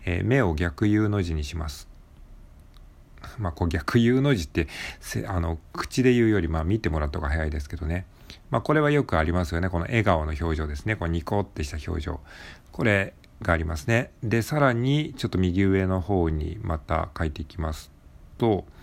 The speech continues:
今、青いペンで描いてるところを説明してます。で、これに、えーっと、眉毛をですね、こう、付け足すと、そのニコってした表情に少しまた、ちょっとニュアンスが変わります。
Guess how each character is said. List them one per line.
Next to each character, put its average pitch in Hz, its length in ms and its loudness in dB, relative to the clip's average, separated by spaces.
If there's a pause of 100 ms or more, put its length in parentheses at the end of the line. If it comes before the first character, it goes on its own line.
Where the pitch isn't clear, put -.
(840)
今、 92 240 0
青 117 200 4
い 101 60 2
ペ - 120 -2
ン 78 80 0
で 80 80 -4
描 82 160 -2
い 76 40 -4
て 80 120 -4
る 78 40 -8
と - 120 -4
こ 85 100 -4
ろ 85 60 -4
を 80 40 -6
説 - 280 -10
明 82 80 -8
し - 80 -14
て - 80 -16
ま - 80 -16
す。 - 180 -20 (1200)
で、 117 360 2 (360)
こ 131 140 2
れ 143 160 4
に、 151 460 2 (680)
え 101 180 2
ー 92 60 0
っ - 20 -16 (160)
と、 95 120 4
眉 156 360 4
毛 98 140 2
を 85 80 0
で 80 120 -2
す - 100 -8
ね、 87 120 0
こ 80 380 -2 (220)
う、 - 40 -16
付 - 200 0
け 101 100 -2
足 92 120 -2
す - 120 -16 (200)
と、 113 220 4 (180)
そ - 160 -4
の 98 100 -2
ニ 98 160 0
コ 165 140 0
っ 147 80 -4
て 92 120 0
し - 100 -6 (280)
た 104 80 -2
表 95 260 0
情 92 140 0
に 82 120 -2
少 120 200 -4
し - 160 -6
ま 85 140 0
た、 82 240 0 (460)
ち - 100 -4
ょ - 20 4
っ 92 40 -2
と 85 120 -2
ニ 85 120 2
ュ 90 60 2
ア 90 60 4
ン 87 40 0
ス 85 100 -6
が 87 120 0
変 85 120 -6
わ 82 60 0
り 80 60 -2
ま 85 140 -6
す。 - 160 -16